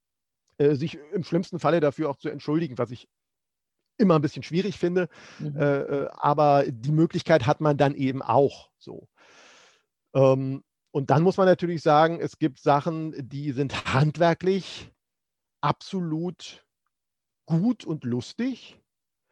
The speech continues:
Speaker 1: die sind halt nur moralisch nicht gut.
Speaker 2: <laughs> Okay.
Speaker 1: Ne? Also es gibt,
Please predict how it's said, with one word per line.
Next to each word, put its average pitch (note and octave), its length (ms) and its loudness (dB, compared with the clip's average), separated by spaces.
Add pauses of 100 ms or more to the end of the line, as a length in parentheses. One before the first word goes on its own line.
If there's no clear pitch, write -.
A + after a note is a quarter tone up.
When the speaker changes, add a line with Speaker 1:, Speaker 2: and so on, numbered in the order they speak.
(200)
Speaker 1:
die F3 80 -4
sind E3+ 180 -4
halt D#3+ 140 2
nur D#3+ 100 -4
moralisch E3 560 0
nicht A#2+ 180 -10
gut. A2+ 320 -14 (460)
Speaker 2:
<laughs> - 60 2 (840)
Okay. A3+ 340 -4
Speaker 1:
Ne? G#3+ 120 -4
Also D3+ 140 2
es E3+ 140 -2
gibt, - 280 2